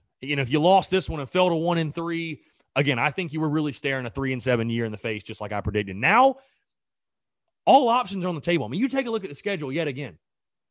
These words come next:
You got L S U in Baton Rouge, which we're gonna break down later this week, and that's obviously gonna be a really tough game. And I, I know what fans are gonna say, "Oh, well, you know, L S U lost to Mizzou. Oh, my God."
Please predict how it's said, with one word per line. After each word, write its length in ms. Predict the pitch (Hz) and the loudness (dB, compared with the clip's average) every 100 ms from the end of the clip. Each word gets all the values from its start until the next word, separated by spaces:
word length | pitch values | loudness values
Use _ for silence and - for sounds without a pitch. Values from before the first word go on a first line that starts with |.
| _ | _
You 120 | 139 | -2
got 240 | 143 190 214 | 4 4 4
L 180 | 208 208 | 2 2
S 180 | 202 - | 0 -2
U 140 | 196 | -2
in 100 | 175 | -2
Baton 300 | 156 156 139 | 0 0 0
Rouge, 240 | 147 156 131 | 2 2 2
which 120 | 123 | -4
we're 60 | |
gonna 160 | 147 139 | -6 -6
break 320 | 117 143 151 | -4 -4 -4
down 260 | 139 139 127 | -2 -2 2
later 240 | 139 139 | 2 2
this 200 | 131 120 | 0 -4
week, 240 | 123 139 127 | -4 -4 -4
and 80 | |
that's 120 | 143 156 | -6 -4
obviously 240 | 147 131 | -6 -6
gonna 120 | 135 | -6
be 80 | 123 | -2
a 40 | |
really 220 | 127 135 131 | 2 2 4
tough 220 | 131 120 | 0 0
game. 220 | 135 127 | -4 -6
And 60 | 120 | -6
I, 60 | 123 | -4
I 20 | 135 | 2
know 180 | 147 | 4
what 160 | 165 139 | 6 4
fans 300 | 151 143 131 | -4 -8 -8
are 40 | |
gonna 140 | 135 123 | -12 -12
say, 160 | 135 | -6
"Oh, 260 | 131 208 208 | 0 4 8
well, 240 | 185 160 - _ _ | 8 4 0 _ _
you 80 | 180 | -2
know, 80 | 185 | 2
L 200 | 190 226 | 4 4
S 140 | 220 | 2
U 120 | 220 | 0
lost 280 | 208 208 185 | 2 2 2
to 60 | 175 | 0
Mizzou. 500 | 160 165 240 233 214 | 0 2 0 2 0
Oh, 100 | 190 | 0
my 180 | 160 143 | -2 2
God." 360 | 202 202 196 | 6 6 6